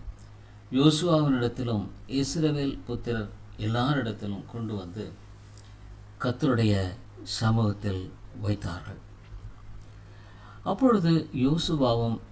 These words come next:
இஸ்ரவேலர் எல்லாரும் கூட சேராகின் புத்திரனாகிய ஆகானையும் அந்த வெள்ளியையும் சால்வையையும் பொன் பாளத்தையும் அவன் குமாரரையும் குமாரத்திகளையும்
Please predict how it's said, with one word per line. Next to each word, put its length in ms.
இஸ்ரவேலர் 720
எல்லாரும் 540
கூட 360
சேராகின் 640
புத்திரனாகிய 880
ஆகானையும் 800
அந்த 580
வெள்ளியையும் 640
சால்வையையும் 760
பொன் 360
பாளத்தையும் 640
அவன் 360
குமாரரையும் 760
குமாரத்திகளையும் 920